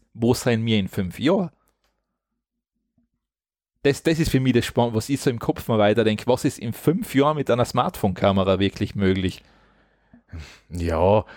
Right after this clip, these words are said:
Speaker 2: Wo sind wir vor fünf Jahren gestanden?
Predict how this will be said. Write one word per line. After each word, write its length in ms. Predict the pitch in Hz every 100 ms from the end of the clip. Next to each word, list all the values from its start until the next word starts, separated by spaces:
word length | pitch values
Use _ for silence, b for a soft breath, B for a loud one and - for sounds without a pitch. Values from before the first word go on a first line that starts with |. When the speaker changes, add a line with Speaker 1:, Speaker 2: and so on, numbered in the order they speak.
| B B B _ _ 101 B B B _ _ _ 101 _ _ - - _ -
Speaker 2:
Wo 320 | 107 117 156
sind 300 | - 143 143
wir 140 | 131
vor 300 | - - 175
fünf 400 | 202 - 110 95
Jahren 180 | 98 87
gestanden? 520 | - - 82 80 78